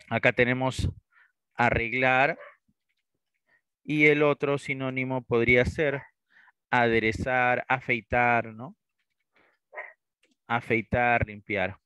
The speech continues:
embellecer también en ese sentido. Claro, son sinónimos bastante relativos, ¿no?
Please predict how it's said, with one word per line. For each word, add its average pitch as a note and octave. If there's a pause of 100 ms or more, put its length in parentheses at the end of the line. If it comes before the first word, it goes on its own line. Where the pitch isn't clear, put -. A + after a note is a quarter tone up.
(180)
embellecer A#2
también G2+
en G#2
ese G#2+
sentido. F#2+
Claro, F3
son G#3
sinónimos G#3
bastante D#3+
relativos, A2+
¿no? D3